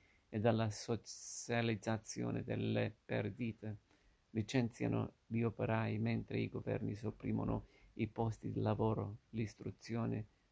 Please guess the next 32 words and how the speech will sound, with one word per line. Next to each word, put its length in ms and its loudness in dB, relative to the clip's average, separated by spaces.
l'assistenza 720 0
sociale 540 -2
per 220 -2
i 80 0
disabili 580 -4
e 60 2
la 120 2
sanità 440 -2
pubblica. 520 -8
Il 160 2
diritto 360 2
di 160 4
avere 320 6
diritti, 480 -2
per 260 -2
riprendere 920 0
un 120 4
importante 680 -2
saggio 960 -2
di 160 -2
Stefano 840 0
Rodotà, 600 4
in-, 180 0
il 180 0
cui 260 0
titolo 460 2
evoca 340 0
una 200 2
frase 440 -2
di 180 -4
Hannah 360 0
Arendt, 420 -2